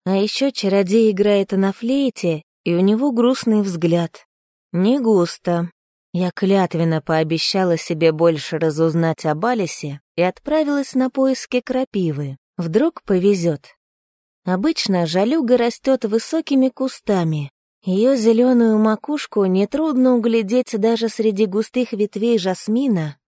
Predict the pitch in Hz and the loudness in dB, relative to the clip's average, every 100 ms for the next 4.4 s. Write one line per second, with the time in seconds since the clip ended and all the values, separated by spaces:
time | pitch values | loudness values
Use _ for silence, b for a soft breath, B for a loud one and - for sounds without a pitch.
0 | _ 196 240 339 359 330 330 302 311 262 | _ 0 0 0 0 0 0 0 0 0
1 | 294 254 277 277 269 269 226 226 - 254 | 0 2 0 0 -2 -2 -2 -2 -2 -2
2 | 208 196 196 - - 220 220 233 196 170 | 2 0 0 -6 -4 -4 -2 0 0 0
3 | - 202 202 175 180 185 202 185 156 147 | 0 2 2 2 0 0 0 0 -2 -2
4 | 151 - - | -4 -8 -16